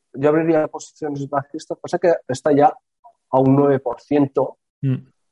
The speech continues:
Speaker 1: de la media de veinte, que es la vela. Sí que es cierto que en el semanal, con esta vela no está dando, que debería de tener precios más bajos, pero ojo que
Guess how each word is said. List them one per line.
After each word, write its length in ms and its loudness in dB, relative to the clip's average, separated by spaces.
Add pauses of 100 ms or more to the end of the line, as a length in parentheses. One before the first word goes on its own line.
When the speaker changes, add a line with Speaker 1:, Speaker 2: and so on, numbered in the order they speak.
(160)
Speaker 1:
de 160 0
la 320 4
media 320 -2
de 100 -8
veinte, 420 -14
que 80 -20
es 80 -20
la 100 -6
vela. 340 0 (300)
Sí 220 -2
que 80 2
es 120 -2
cierto 300 0
que 80 -4
en 120 0
el 120 2
semanal, 580 0 (120)
con 140 -14
esta 260 -4
vela 240 2
no 80 -18
está 180 -10
dando, 300 -6 (100)
que 80 -6
debería 280 0
de 80 2
tener 260 -2
precios 260 -6
más 120 -2
bajos, 360 -2
pero 320 2
ojo 360 -4
que 380 0